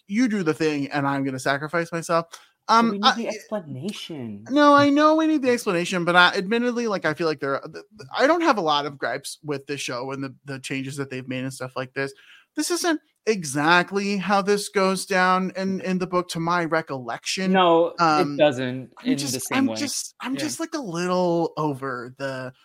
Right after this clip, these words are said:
Speaker 1: you know, "I'm gonna sacrifice myself," but whatever. Um, Percy's gonna be like, "I'm gonna be the one to do this. Uh, this is why you're here on the mission, because you wouldn't hesitate to sacrifice me if it meant the success of the mission."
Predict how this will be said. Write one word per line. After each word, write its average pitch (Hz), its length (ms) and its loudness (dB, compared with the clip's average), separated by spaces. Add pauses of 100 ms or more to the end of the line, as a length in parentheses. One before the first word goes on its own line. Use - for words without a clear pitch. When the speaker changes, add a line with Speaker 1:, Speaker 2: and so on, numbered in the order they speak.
(200)
Speaker 1:
you 156 120 -4
know, 120 140 -6 (140)
"I'm 147 100 -4
gonna 151 140 0
sacrifice 131 480 -4
myself," 120 460 -6
but 180 180 2 (320)
whatever. 151 500 4 (160)
Um, 196 360 2
Percy's 262 360 0
gonna 196 140 2
be 190 60 -2
like, 175 220 2
"I'm 196 140 4
gonna 196 100 0
be 190 80 4
the 170 60 4
one 165 120 2
to 147 60 -2
do 139 140 -2
this. 135 320 -4
Uh, 143 260 4
this 220 160 -2
is 196 140 -4
why 165 140 4
you're 151 160 -2
here 135 440 -6
on 143 140 -2
the 139 80 -4
mission, 131 340 -8
because 127 320 -12
you 202 160 -2
wouldn't 175 300 0
hesitate 143 520 -4 (180)
to - 80 -14
sacrifice 139 560 -2
me 269 300 4
if 180 200 -4
it - 20 -8
meant 165 160 -2
the 151 80 -8
success 135 480 -6
of 143 160 -6
the 123 60 -16
mission." 131 400 -14